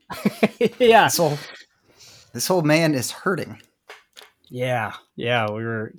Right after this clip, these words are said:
Speaker 1: comparing injuries before we started this podcast. And our objective here, I thought it'd be appropriate to kinda debrief Hero Week and talk about all the good stuff that,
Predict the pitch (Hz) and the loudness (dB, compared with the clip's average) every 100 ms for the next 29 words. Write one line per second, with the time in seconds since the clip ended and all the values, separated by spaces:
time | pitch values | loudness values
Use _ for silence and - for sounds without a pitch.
0 | - 123 117 131 123 110 104 - - 143 | -12 -10 -2 0 0 -2 -8 -6 -2 0
1 | 127 113 95 113 107 123 113 107 - 123 | 0 -4 -6 -8 -8 -6 -4 -4 -4 -2
2 | 117 107 107 - 117 117 - 117 113 - | -2 -4 -6 -2 0 0 0 -2 -2 -4
3 | - - - - - - _ _ _ - | -10 -20 -20 -20 -20 -20 _ _ _ -8
4 | 113 113 113 110 - - 160 165 131 208 | -4 -2 -2 -4 -6 4 6 6 6 4
5 | 240 220 160 170 165 190 165 156 165 185 | 4 2 6 6 6 4 4 2 4 2
6 | 170 135 147 151 139 117 165 131 160 151 | 2 -4 -4 -4 -4 -2 -2 2 2 2
7 | - - _ - 143 170 185 135 135 170 | 0 -10 _ -10 0 4 4 4 0 0
8 | 139 117 135 135 135 127 117 135 - 139 | -2 0 0 2 0 0 -2 -4 -2 0
9 | 127 - 117 117 | 0 0 -6 -6